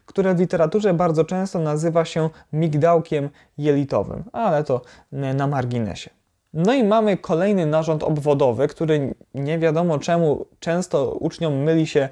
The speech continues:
e, że jest to narząd centralny, ale nie, śledziona nie, nie ma żadnego wpływu na dojrzewanie ani na powsta-, po-, powstawanie, e, limfocytów. E, śledziona to jest bardzo ciekawy narząd, ponieważ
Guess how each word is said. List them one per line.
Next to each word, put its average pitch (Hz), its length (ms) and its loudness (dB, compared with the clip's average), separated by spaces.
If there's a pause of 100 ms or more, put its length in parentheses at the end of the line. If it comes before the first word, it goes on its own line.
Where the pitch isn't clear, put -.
(360)
e, 139 140 -2
że 147 120 2
jest 165 180 0
to 160 60 -2
narząd 151 380 0
centralny, 147 720 -2
ale 151 220 0
nie, 120 340 -4
śledziona 151 600 2
nie, 147 520 0
nie 147 180 -2
ma 147 220 0 (380)
żadnego 151 460 0
wpływu 147 560 0 (240)
na 139 220 -2
dojrzewanie 147 600 0
ani 139 140 -2
na 135 120 -2
powsta-, 131 400 -6
po-, 135 220 -4
powstawanie, 143 760 0 (440)
e, 139 140 0
limfocytów. 147 720 0 (960)
E, 160 240 6
śledziona 254 460 0
to 247 120 2
jest 208 260 2
bardzo 185 300 -2
ciekawy 175 420 0
narząd, 127 340 -2
ponieważ 175 460 2